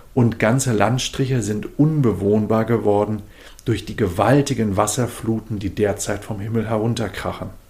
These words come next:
Auch dort stelle ich mir die Frage, ich kann sie nicht beantworten, genauso wenig wie für China, aber ich stelle mir die Frage,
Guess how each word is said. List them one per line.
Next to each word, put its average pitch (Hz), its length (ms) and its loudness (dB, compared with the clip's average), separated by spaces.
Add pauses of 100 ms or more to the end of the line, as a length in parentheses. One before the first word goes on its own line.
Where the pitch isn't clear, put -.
(1600)
Auch - 180 -4
dort 117 420 4 (120)
stelle 127 340 4
ich 123 240 -2
mir 113 100 2
die 101 120 -2
Frage, 107 540 -2 (280)
ich - 180 -2
kann 139 180 4
sie 101 100 4
nicht 101 220 -2
beantworten, 113 540 0
genauso 104 420 -2
wenig 107 240 -2
wie 107 80 -4
für 104 160 -6
China, 131 460 0 (220)
aber 107 260 2
ich 113 100 -4
stelle 117 280 2
mir 110 140 2
die 101 120 -2
Frage, 107 500 -4